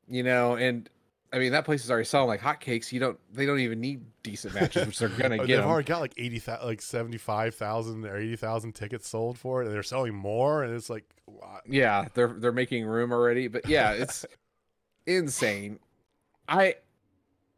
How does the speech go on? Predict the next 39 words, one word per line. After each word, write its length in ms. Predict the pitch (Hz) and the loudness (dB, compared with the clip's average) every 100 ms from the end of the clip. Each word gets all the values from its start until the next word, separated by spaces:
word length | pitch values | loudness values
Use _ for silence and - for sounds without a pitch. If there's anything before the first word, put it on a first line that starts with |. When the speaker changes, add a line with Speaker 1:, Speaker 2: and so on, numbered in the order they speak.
| _ 139 | _ 4
Speaker 1:
I 120 | 170 | 6
would 140 | 175 | 6
love 200 | 143 156 | 6 4
to 80 | 147 | 4
see 100 | 156 | 0
this 200 | 131 - | -2 -2
match 240 | 120 113 | 0 0
happen 240 | 120 110 107 | 0 -2 -2
at 80 | 104 | -2
All 220 | 104 104 | -2 -2
In, 300 | 104 98 101 - | -6 -8 -12 -10
and 100 | 117 | -6
it's 140 | 110 - | -6 -6
gonna 140 | 113 | -4
happen 320 | 110 120 120 | 0 -2 -2
before 360 | 120 - 117 110 | -6 0 2 2
then. 380 | 104 98 98 - | 0 -4 -6 -10
It's 140 | 98 | -16
probably 260 | - 120 120 | -2 2 2
gonna 120 | 110 | 2
happen 240 | 113 - | 0 -2
at 80 | 107 | -6
Forbidden 340 | - 110 113 127 | -8 0 2 2
Door. 400 | 110 95 92 - _ _ _ _ _ _ 101 | 0 -2 -6 -12 _ _ _ _ _ _ -4
Um, 640 | 101 98 98 98 98 98 _ _ _ _ _ 110 | -2 0 0 -4 -6 -12 _ _ _ _ _ -4
and 960 | 104 104 101 101 98 98 98 98 98 | -2 0 0 -2 -2 -4 -4 -6 -8
M 100 | 107 | -6
J 140 | 110 120 | 2 2
F's 120 | 123 | 2
gonna 140 | 143 117 | -4 -6
retain. 440 | 101 104 107 98 - _ _ _ _ _ _ _ _ _ _ _ _ | -4 -4 -4 -10 -20 _ _ _ _ _ _ _ _ _ _ _ _
Like, 320 | 107 107 98 - - _ _ _ | 0 0 -2 -12 -20 _ _ _
it's 140 | - | 2
unfortunate 500 | 127 110 123 123 107 101 | 2 4 2 2 -4 -4
'cause 140 | 107 | 2
I 100 | 110 | 2
don't 240 | 110 101 | 4 2
want 200 | 98 107 | 0 -4
that. 220 | - 90 | -4 -8